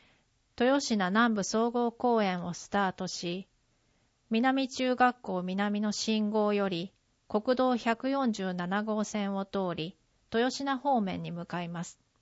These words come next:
ファミリーランは国道百四十七号線を進み、豊品南小手前で折り返しとなります。ハーフマラソンの部はそのまま国道を進み、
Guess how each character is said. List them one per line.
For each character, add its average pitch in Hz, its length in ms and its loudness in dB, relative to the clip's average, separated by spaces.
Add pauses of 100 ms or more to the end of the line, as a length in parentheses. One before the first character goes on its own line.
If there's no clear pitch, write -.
(120)
フ 240 100 0
ァ 233 60 2
ミ 262 160 0
リ 285 240 -2
ー 220 40 -2
ラ 196 140 2
ン 185 120 -4
は 180 300 -2 (760)
国 226 320 0
道 247 180 0
百 226 320 -2
四 277 220 0
十 196 180 -4
七 185 280 -4
号 202 200 -4
線 196 280 -4
を 196 80 -4
進 190 380 -6
み、 190 240 -6 (640)
豊 262 180 2
品 220 280 -2
南 202 380 -2
小 214 220 -2
手 196 160 -4
前 196 300 -2
で 196 240 -4 (160)
折 208 180 2
り - 40 -14
返 208 200 0
し - 100 -10
と 196 120 -2
な 190 120 -2
り 185 100 -6
ま 185 140 -6
す。 - 140 -14 (2250)
ハ 269 240 6
ー 269 40 -2
フ 294 120 -4
マ 294 160 0
ラ 247 120 4
ソ 208 180 -2
ン 190 80 -2
の 190 100 -4
部 196 140 -2
は 190 100 -2
そ 185 160 -8
の 214 140 -2
ま 214 140 0
ま 208 280 0 (100)
国 226 280 0
道 247 220 2
を 240 120 -2
進 226 360 -4
み、 214 260 -2